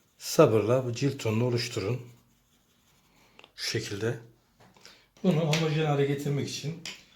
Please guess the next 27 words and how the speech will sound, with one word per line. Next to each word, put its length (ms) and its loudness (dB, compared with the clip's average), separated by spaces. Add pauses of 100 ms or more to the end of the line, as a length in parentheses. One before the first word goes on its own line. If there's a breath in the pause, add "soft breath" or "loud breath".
(320 loud breath)
eee, 80 -2 (920)
şöyle 380 -8
ben 160 -6
birazcık 380 -4
yağlı 260 0
pastel 440 -4
ekliyorum. 480 -6
Bunu 140 -2
çok 220 -12
size 180 -6
göstermedim 580 -4
ama 260 -6 (1040 soft breath)
ilerideki 460 -8
kurslarımızda 640 -10
bunlardan 320 -10
konuşuruz. 680 -4
Elim 320 -8 (140)
kirli 360 -2
ama 280 -2 (320 loud breath)
normalde 340 4
yapacağınız 520 0
şu. 280 -4 (3250 soft breath)
Bu 100 -2
arada 240 2
elim 220 -2
şeye 260 0
değdi. 360 -4